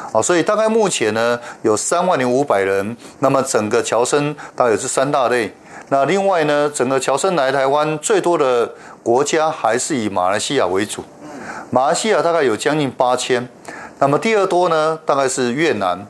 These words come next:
大概有将近四千；第三多也是印尼，将近四千。那么所以整个来讲，剩下国家呢就稍微少一点。不过如果以境外生来看，那马来西亚已经变成第二名了，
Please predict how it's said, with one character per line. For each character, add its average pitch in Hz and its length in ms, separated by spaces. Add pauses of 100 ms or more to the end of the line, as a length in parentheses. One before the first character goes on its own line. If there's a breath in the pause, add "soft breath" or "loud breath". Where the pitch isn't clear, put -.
(100)
大 139 80
概 135 80
有 113 100
将 135 200
近 127 120
四 127 220
千； 120 300
第 208 180
三 214 240
多 233 180
也 123 160
是 120 360
印 160 180
尼， 110 340 (240 loud breath)
将 139 220
近 131 100
四 123 220
千。 117 340 (460 loud breath)
那 139 100
么 139 140
所 180 180
以 175 140
整 123 160
个 131 60
来 139 160
讲， 113 280 (300 loud breath)
剩 170 220
下 165 120
国 131 220
家 139 200
呢 131 140
就 131 140
稍 131 200
微 135 120
少 110 260
一 127 60
点。 104 180 (400)
不 - 120
过 - 420
如 135 160
果 175 160
以 113 60
境 220 260
外 196 160
生 165 160
来 123 140
看， 113 280 (500 loud breath)
那 131 100
马 120 220
来 131 40
西 170 220
亚 120 240 (260)
已 123 100
经 156 220
变 147 180
成 123 140
第 131 180
二 120 120
名 92 180
了， 95 220